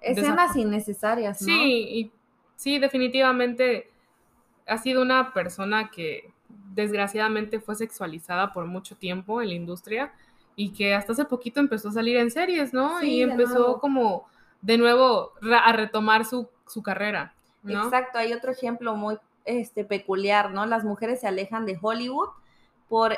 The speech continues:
Speaker 1: estas cosas como la sexualización, el abuso de poder, el acoso, y los hombres se alejan porque se volvieron drogadictos y no aguantaron la fama, o sea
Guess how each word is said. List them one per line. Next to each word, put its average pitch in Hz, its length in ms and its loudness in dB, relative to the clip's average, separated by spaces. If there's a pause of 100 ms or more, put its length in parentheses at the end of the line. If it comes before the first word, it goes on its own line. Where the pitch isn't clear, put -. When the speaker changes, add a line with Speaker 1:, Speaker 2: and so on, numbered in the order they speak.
Speaker 1:
estas 262 380 -4
cosas 233 400 -6
como 196 200 -8
la 190 160 -2
sexualización, 196 1040 -6
el 196 120 -2
abuso 190 400 -2
de 190 140 -4
poder, 214 880 -2 (420)
el 208 160 2
acoso, 196 680 0 (200)
y 214 60 -10
los 220 180 -4
hombres 247 320 0
se 247 80 -6
alejan 196 380 -4
porque 196 400 -8
se 202 100 -6
volvieron 208 420 0
drogadictos 202 680 -2
y 226 80 -2
no 190 80 0
aguantaron 196 540 2
la 180 160 0
fama, 196 500 6
o 180 140 -12
sea 175 440 -4